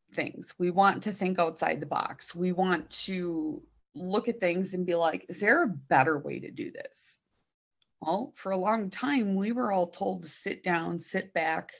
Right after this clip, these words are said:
and be quiet. Just, just do it this way. Just do it this way. It made a lot of us uncomfortable. Now a lot of us are stepping up and we're like, "Hey," except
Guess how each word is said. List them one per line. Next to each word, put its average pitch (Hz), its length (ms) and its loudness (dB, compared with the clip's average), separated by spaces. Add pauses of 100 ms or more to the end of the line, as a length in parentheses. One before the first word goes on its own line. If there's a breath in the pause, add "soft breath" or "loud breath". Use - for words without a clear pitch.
(440)
and 190 100 -2
be 180 100 -2
quiet. - 560 0 (520)
Just, 185 200 -6 (160)
just - 200 -6
do 208 140 -4
it 208 100 -6
this 180 220 -6
way. 113 160 -8 (120)
Just 208 220 -6
do 240 60 0
it 208 100 2
this 190 220 -4
way. - 240 -6
It - 320 -8
made 240 160 8
a 220 60 10
lot 180 280 10
of 180 100 0
us 151 180 0
uncomfortable. 147 720 -8 (360 soft breath)
Now 202 180 6
a - 20 4
lot 180 220 6
of 180 60 0
us 185 160 0
are 175 40 -2
stepping 170 440 4
up 185 280 6
and 175 140 0
we're 175 100 0
like, 170 360 2
"Hey," 262 520 2 (760 soft breath)
except 202 800 0